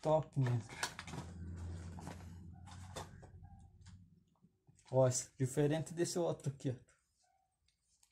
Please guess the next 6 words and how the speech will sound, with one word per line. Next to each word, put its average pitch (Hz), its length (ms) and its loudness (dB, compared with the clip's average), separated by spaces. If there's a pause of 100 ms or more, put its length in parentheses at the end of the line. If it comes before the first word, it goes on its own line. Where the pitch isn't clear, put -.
(500)
Esse 139 260 4
daqui, 147 440 4
turma, 139 260 2 (840)
eu 135 80 -2
gostei 156 420 4
dele. 170 380 0